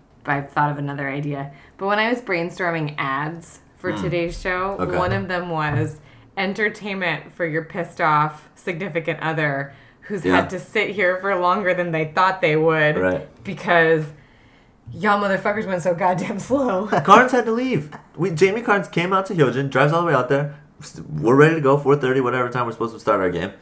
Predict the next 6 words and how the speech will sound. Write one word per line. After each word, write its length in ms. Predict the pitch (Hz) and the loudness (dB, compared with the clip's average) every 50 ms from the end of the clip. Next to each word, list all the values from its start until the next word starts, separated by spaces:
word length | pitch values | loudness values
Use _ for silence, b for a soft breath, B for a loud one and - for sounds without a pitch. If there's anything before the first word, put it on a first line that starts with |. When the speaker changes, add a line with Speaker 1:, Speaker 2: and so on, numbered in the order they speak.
| B B B B B B _ _ - | B B B B B B _ _ 2
Speaker 2:
Oh, 200 | 101 120 120 - | 2 2 2 2
four 220 | - - 92 107 | 0 0 2 2
thirty, 400 | 110 113 113 110 110 120 120 117 - - | 4 6 6 6 4 4 -2 -4 -8 -18
five, 560 | _ - - 92 92 101 107 113 117 117 117 - - - | _ -2 2 2 4 4 4 2 2 0 -2 -6 -10 -20
five 460 | - - - - 92 92 104 113 113 - | -20 -4 2 4 4 4 4 2 0 0
thirty. 520 | - 110 104 107 107 110 117 123 123 - | 0 2 2 2 2 0 -2 -4 -4 -8